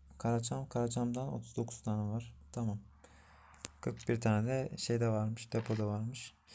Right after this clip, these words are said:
Yiyecek, e, depom arkadaşlar tamamen dolu. Zaten, e, şöyle bakalım,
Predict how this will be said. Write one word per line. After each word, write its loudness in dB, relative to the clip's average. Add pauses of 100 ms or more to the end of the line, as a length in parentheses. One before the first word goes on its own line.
(200)
Yiyecek, 4
e, 2
depom 4
arkadaşlar 2
tamamen 4
dolu. 0 (520)
Zaten, 2
e, 0
şöyle -2
bakalım, -2